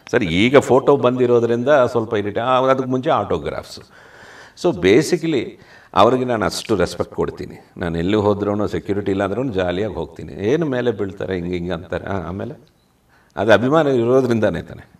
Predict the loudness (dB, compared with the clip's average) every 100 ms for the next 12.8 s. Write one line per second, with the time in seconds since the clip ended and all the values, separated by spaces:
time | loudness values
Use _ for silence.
0 | -14 -4 0 0 0 0 -2 -6 -10 -10
1 | -12 -14 -16 -18 -20 -20 -20 -20 -20 -20
2 | -14 0 2 2 0 2 2 0 0 -2
3 | -4 -12 _ _ _ _ _ _ _ _
4 | _ _ _ 0 0 0 -2 -6 -10 -8
5 | -10 -8 -2 0 0 0 -2 -8 _ _
6 | -6 -2 0 2 2 0 -4 -2 -4 -4
7 | -4 -4 -4 -4 -4 -6 -8 -10 -12 -16
8 | -10 -8 -8 -8 -8 -10 -18 _ _ _
9 | _ -10 -6 -6 -10 -16 -6 -2 -2 -4
10 | -12 _ _ _ _ _ -12 -8 -6 -6
11 | -4 -4 -4 -6 -10 -16 _ _ _ -14
12 | -10 -10 -10 -10 -10 -12 -16